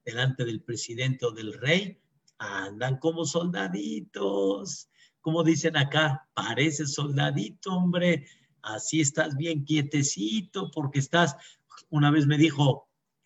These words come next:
una persona, "Obsérvalo, como está su esposa con él,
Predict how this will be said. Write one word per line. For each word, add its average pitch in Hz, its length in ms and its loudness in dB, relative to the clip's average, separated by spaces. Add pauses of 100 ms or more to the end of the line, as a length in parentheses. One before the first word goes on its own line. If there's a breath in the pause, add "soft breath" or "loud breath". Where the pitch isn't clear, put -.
(100)
una 143 220 4
persona, 143 640 0 (120)
"Obsérvalo, 165 960 -2 (180)
como 123 240 -4
está 185 300 0
su 180 180 2
esposa 156 500 0
con 131 240 0
él, 240 320 0